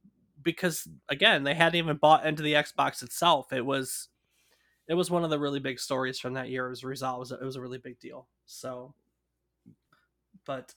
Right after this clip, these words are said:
um, yeah. So, Next Generation, Ninja Gaiden, prequel, set in the same continuity as the Dead or Alive series.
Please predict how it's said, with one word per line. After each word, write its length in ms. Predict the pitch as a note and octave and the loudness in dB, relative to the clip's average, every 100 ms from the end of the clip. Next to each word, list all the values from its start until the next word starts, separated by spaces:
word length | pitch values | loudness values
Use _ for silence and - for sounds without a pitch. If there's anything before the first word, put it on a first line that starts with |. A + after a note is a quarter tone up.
| - | -14
um, 460 | C3+ C#3 C#3 C#3 B2+ | -12 -10 -12 -14 -8
yeah. 300 | G3 D4 F#3 _ _ _ _ _ _ | -6 -6 -10 _ _ _ _ _ _
So, 640 | - - D#3+ D3+ D3+ D3 _ _ _ _ _ | -16 -8 -4 -4 -4 -8 _ _ _ _ _
Next 320 | D#3+ D#3+ E3 - | 0 0 0 0
Generation, 720 | F#3 F3+ E3+ E3+ - F3+ F3 | 0 2 0 0 0 -2 -2
Ninja 280 | D#3+ F3 D#3+ | -4 -6 0
Gaiden, 560 | E3 D#3+ D#3 E3 F#3+ _ - | 2 2 0 -2 -6 _ -2
prequel, 680 | F#3+ F#3 F#3 C3 C3+ E3+ _ _ _ - | 0 2 0 -2 -2 -4 _ _ _ -8
set 420 | - F#3 F3 F3 | 0 2 2 2
in 140 | E3 | -2
the 80 | D#3 | -2
same 400 | - F3+ F3 F#3 - | -2 0 0 -4 -2
continuity 720 | F3+ E3 D#3 D#3 D3+ D#3+ E3 | 2 2 0 -4 -2 -4 -2
as 400 | D3+ D3+ D#3 - - | 0 2 0 -6 -12
the 80 | D3 | -4
Dead 200 | D3 C#3+ | 0 2
or 100 | D3+ | 2
Alive 340 | D#3+ F3+ E3+ | 2 2 0
series. 760 | - C3 B2+ B2+ B2 - - | -4 -4 -6 -8 -12 -14 -14